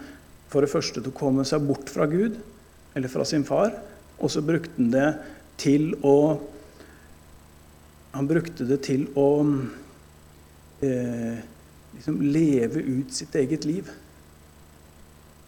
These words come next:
Mest mulig. Og det er egentlig det som kjennetegner bortkomne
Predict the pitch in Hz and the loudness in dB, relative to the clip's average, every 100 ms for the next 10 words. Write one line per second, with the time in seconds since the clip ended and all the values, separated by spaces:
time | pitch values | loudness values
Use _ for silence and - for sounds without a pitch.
0 | - - - - - 143 - - 143 135 | -20 -20 -20 -20 -10 -4 -4 0 0 0
1 | - - - - - - - - - - | -6 -16 -20 -20 -20 -20 -20 -20 -20 -20
2 | - - - - - - - - - 156 | -20 -20 -20 -20 -20 -20 -20 -20 -8 -2
3 | 139 156 160 147 156 151 151 139 139 147 | 0 0 2 2 2 0 -4 -2 -2 0
4 | 151 - 170 165 - 175 143 - - 131 | -2 -4 -6 -6 -4 0 0 0 -4 -2
5 | 147 156 151 - - - - 160 165 165 | 0 -2 -6 -10 -16 -10 -6 -4 -2 -4